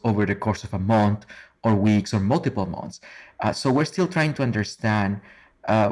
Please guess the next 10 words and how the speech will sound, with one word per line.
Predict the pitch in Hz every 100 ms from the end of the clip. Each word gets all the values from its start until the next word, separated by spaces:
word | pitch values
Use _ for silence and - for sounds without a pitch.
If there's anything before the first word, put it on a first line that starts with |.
| -
what | 120 127 127
we're |
gonna | 117 113 104
see. | - 120 110
So | - 120
we're | 139
trying | 180 175
to | 131
fine | 113 _ 123 127 123
tune, | 123 135 117 107 101